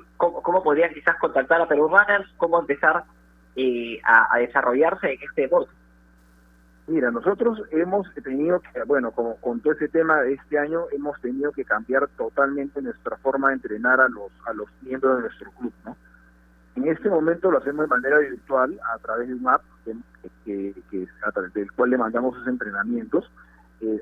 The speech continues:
Speaker 2: a cualquiera que quiera entrenar con nosotros nos puede contactar por la página web, ¿no? De perurrunners punto com. Y, este, ahí tenemos rutinas para, eh, principiantes hasta avanzados, o sea, para cualquier persona,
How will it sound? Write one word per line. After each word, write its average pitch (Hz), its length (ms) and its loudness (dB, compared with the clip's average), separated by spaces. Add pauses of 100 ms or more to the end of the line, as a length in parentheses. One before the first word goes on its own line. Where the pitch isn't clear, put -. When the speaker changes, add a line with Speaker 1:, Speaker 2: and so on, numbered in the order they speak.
Speaker 2:
a 110 140 4
cualquiera 123 580 0
que 120 80 0
quiera 139 180 0
entrenar 127 320 -2
con 139 140 -2
nosotros 131 340 -4
nos 127 140 -6
puede 127 160 -2
contactar 123 420 -4
por 135 140 -8
la 107 100 -2
página 117 360 -6
web, 117 200 -4 (560)
¿no? 127 160 -6
De 120 100 -8
perurrunners 117 600 -2
punto 110 240 -6
com. 123 260 -4 (840)
Y, 143 220 2
este, 104 680 -2 (120)
ahí 120 140 2
tenemos 143 460 2
rutinas 151 500 0 (140)
para, 113 300 2
eh, 110 220 -10
principiantes 139 760 0
hasta 170 220 0
avanzados, 123 520 0
o - 300 -18
sea, 107 100 -8
para 101 220 -4
cualquier 131 480 -2 (120)
persona, 127 440 -4